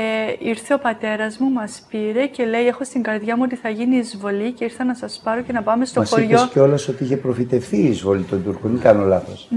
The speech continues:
Speaker 1: Ναι, και με το που έγινε το
Speaker 2: Το πραξικόπημα
Speaker 1: πραξικόπημα,
Speaker 2: ήταν η, η ενημέρωση του
Speaker 1: η
Speaker 2: Θεού, θα
Speaker 1: ενημέρωση,
Speaker 2: λέγαμε.
Speaker 1: ναι. Ήρθε, μας πήρε, ήρ-, μείναμε μια μέρα Λευκοσία, εδώ στο σπίτι μας, εδώ που μένουμε από κάτω,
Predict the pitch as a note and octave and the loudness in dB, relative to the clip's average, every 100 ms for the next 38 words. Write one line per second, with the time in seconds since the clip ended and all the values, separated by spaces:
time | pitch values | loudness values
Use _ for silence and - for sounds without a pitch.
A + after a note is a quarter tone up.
0 | A#3+ B3+ A#3+ A3 A3 B3+ A#3 A3+ A#3 A#3 | 6 6 6 4 0 0 2 2 0 2
1 | B3 D4 D4+ C#4+ B3 A#3+ G#3+ G#3 G#3 - | 6 6 6 4 4 2 -2 -2 -4 -2
2 | A3+ G3+ - - A#3+ A#3+ C4 C#4 C#4+ D3+ | 2 2 2 4 4 4 4 6 6 8
3 | D3+ D#3 D3 - - D3 D3 C#3 D3 E3+ | 8 8 6 2 4 8 8 8 10 10
4 | F3 E3 E3 E3 C4 C#4 C#4 C4 A#3+ A3 | 10 6 -2 2 6 8 10 8 6 6
5 | G#3+ F#3 A#3 A3 - B3 B3+ - D4+ A#3+ | 2 0 0 0 2 2 2 2 2 2
6 | - - A3 A3 A3 C4 F4 - - - | -4 -10 -4 -2 0 -2 -4 -10 -20 -20
7 | - - - - B3 A#3+ A#3 C4 D#4 C#4+ | -20 -20 -20 -4 -2 2 6 8 8 8
8 | B3 B3+ C4 B3+ C4 C4 B3 A#3 A3 A3 | 8 6 6 6 6 4 4 2 0 -2
9 | G#3+ G3 G3 - G#3+ G#3+ C4+ - - - | -2 -6 -4 -6 -4 -2 -4 -6 -18 -4
10 | A#3 A3+ A3 G#3+ G#3+ - A3 G#3+ G#3+ - | 0 2 2 0 -8 -8 -8 -6 -6 -8
11 | G#3+ G#3 G#3 G#3 G#3 G#3+ G3+ - - G#3+ | -8 -8 -8 -10 -8 -8 -10 -10 -12 -12
12 | A3 | -10